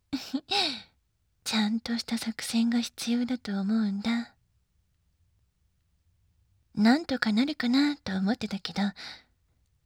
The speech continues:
普通にバレちゃってたね。てへ。<laughs>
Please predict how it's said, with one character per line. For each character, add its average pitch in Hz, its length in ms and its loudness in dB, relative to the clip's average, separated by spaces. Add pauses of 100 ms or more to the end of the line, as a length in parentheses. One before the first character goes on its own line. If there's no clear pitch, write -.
(120)
普 214 220 -2 (100)
通 269 240 2
に 262 160 4
バ 247 160 4
レ 302 100 -2
ち - 160 -4
ゃ 180 40 -4
っ - 20 -20
て - 160 -10
た 165 100 -10
ね。 220 320 2 (1300)
て 208 100 -6
へ。 233 340 -4 (1600)
<laughs> 240 800 -4